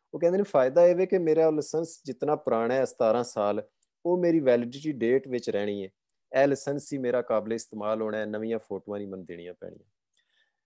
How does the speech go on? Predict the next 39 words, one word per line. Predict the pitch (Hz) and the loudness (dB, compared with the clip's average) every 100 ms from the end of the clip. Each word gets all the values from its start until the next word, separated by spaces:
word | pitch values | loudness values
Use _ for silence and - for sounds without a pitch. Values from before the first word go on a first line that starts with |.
| _ _ | _ _
ਤੇ | 135 139 | 4 4
ਦੂਸਰੀ | 127 143 - 226 | 4 0 -2 4
ਗੱਲ | 208 175 | 6 6
ਇਹ | 175 | 6
ਦੱਸ | 151 135 151 | 4 4 0
ਰਹੇ | 156 | -2
ਨੇ | 165 | 0
ਕਿ | 190 | -2
ਅਗਰ | 175 | -2
ਸਾਨੂੰ | 156 156 139 123 | -2 -4 -4 0
ਲੈਟਰ | 110 123 127 | -2 0 0
ਆਉਂਦਾ | 110 110 | 0 2
ਹੈ | 127 | 0
ਕਿ | 127 | 0
"ਭਾਈ | 123 113 110 | -4 -4 -4
ਜੀ, | 123 | -2
ਤੁਹਾਡੀਆਂ | 127 110 113 | -2 -2 -4
ਪੂੰਤੀਆਂ | - 110 110 120 | -6 -10 -6 -8
ਸਿਫਰ | - 107 120 | -8 -8 -4
ਹੋ | 117 | -4
ਗਈਆਂ, | 107 113 | -4 -6
ਦੁਬਾਰਾ | 104 101 101 107 | -6 -4 -2 -2
ਥਿਊਰੀ | - 117 117 113 | -4 -10 -8 -4
ਕਰੋ," | 113 113 110 _ _ - | -2 -2 -4 _ _ -8
ਅਸੀਂ | 151 196 | -4 0
ਉਹਨੂੰ | 190 | 0
ਇਗਨੋਰ | 175 165 202 | 2 2 2
ਕਰ | 185 147 | 4 4
ਦਿੰਦੇ | 139 147 | 4 0
ਹਾਂ, | 143 | 2
ਪਾੜ | 143 143 | 4 4
ਕੇ | 156 165 | 2 -4
ਸੁੱਟ | - 170 | -6 -6
ਦਿੰਦੇ | 131 120 101 | -2 -2 -2
ਹਾਂ। | 92 101 _ _ _ _ _ _ _ | -6 -10 _ _ _ _ _ _ _
ਇੱਕ | 196 202 | 2 2
ਮਹੀਨਾ | 190 170 147 170 | 0 0 2 2
ਗੁਜ਼ਰ | 143 131 151 175 | 2 2 4 4
ਗਿਆ, | 139 131 131 | 6 6 6